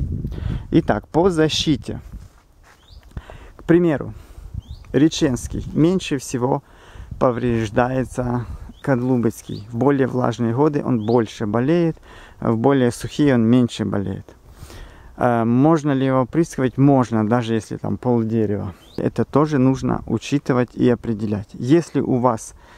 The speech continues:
низинный участок, есть заморозки поздние, один-два года, и вы три без урожая,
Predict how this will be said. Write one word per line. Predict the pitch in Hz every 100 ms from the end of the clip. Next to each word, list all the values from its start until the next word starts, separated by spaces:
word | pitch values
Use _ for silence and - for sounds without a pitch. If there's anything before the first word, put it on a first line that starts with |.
| -
низинный | 139 170 151 151 143 117 104 -
участок, | 113 - 131 165 - 156 - - - - -
есть | - 156 160 - 120
заморозки | 110 117 143 160 143 - - 135 123 - -
поздние, | 131 131 120 120 120 - _ _ - - -
один-два | 117 107 139 156 123 110 139 139
года, | 123 131 120
и | 123
вы | 120
три | 120 175 160 135
без | 131 147 113
урожая, | 113 110 104 143 139 127